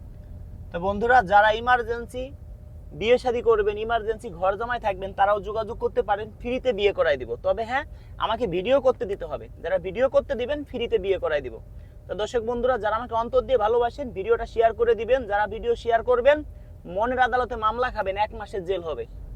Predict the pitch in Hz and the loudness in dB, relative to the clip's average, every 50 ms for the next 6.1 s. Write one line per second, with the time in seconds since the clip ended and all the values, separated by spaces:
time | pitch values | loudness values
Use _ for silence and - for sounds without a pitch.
0 | - - - - - - - - - - 196 226 226 - 254 247 233 226 - 262 | -12 -12 -12 -12 -12 -12 -12 -12 -4 0 0 0 0 0 -4 -4 -2 0 0 0
1 | 247 226 262 262 269 262 - 220 214 233 226 180 202 214 196 190 190 196 180 185 | 0 0 -2 -2 -2 0 -2 0 0 0 0 4 4 4 4 4 4 2 2 2
2 | 185 180 190 196 180 180 208 214 226 240 214 196 - 220 175 202 202 208 208 196 | 2 0 0 -2 4 6 6 6 6 4 2 2 0 -4 -4 -2 -2 -2 -2 -4
3 | - 165 151 127 - - - - - - 170 196 214 208 - 240 226 254 208 196 | -6 -8 -10 -10 -12 -12 -14 -14 -6 -6 -4 -4 -4 -6 -6 -6 -6 -4 -4 -4
4 | 208 185 208 214 214 202 226 220 214 185 156 185 208 - - 254 240 240 233 285 | -4 -4 -4 -4 -4 -6 -6 -4 -4 -4 -4 -6 -6 -6 -6 -4 -4 0 2 2
5 | 294 - 226 220 208 226 220 226 240 233 226 208 220 190 180 160 139 123 123 117 | 2 2 -2 -4 0 0 0 0 0 -2 -2 -2 -2 -4 -4 -4 -4 -8 -12 -12
6 | 117 | -14